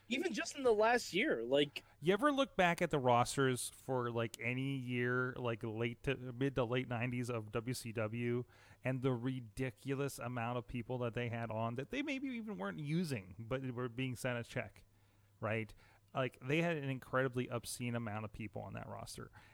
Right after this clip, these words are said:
Speaker 1: And yet
Speaker 2: And
Speaker 1: we still always find time for Fred Durst.
Speaker 2: No, no, no.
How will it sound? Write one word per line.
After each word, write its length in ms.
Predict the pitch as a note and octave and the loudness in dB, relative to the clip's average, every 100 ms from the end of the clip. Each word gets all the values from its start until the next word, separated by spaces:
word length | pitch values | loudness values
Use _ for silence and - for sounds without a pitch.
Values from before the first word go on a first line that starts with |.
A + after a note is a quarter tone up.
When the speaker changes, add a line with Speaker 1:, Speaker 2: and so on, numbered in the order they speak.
| - | -2
Speaker 1:
And 140 | - - | 2 6
yet 220 | D#3 G#3+ | 6 4
Speaker 2:
And 120 | G#2+ | 4
Speaker 1:
we 120 | E3+ | 2
still 420 | F3 - - A#3 G#3 | 2 2 6 6 6
always 440 | E3+ F3 F3+ E3 - | 2 0 -2 -4 0
find 320 | D3 D#3 D3 | 2 2 0
time 320 | - C3+ C3+ | 0 0 0
for 180 | C3+ B2 | -4 -12
Fred 260 | - B2 A2 - | -6 -6 -4 -8
Durst. 460 | A2 - - - _ _ _ _ _ _ _ _ _ _ D#3 | -12 -12 -16 -18 _ _ _ _ _ _ _ _ _ _ 2
Speaker 2:
No, 120 | E3+ | 2
no, 60 | |
no. 60 | E3 | 2